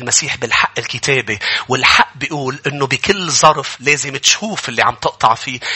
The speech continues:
مثل ما إلهك عم بيشوفه، لكي هذا الظرف يتغير. انتوا هون.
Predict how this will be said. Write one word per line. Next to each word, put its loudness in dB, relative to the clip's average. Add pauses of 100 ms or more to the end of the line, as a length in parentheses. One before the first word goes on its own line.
(120)
مثل -2
ما 4
إلهك 0
عم 0
بيشوفه، -2 (260)
لكي 2
هذا 4
الظرف 2 (220)
يتغير. -8 (2500)
انتوا 2
هون. -2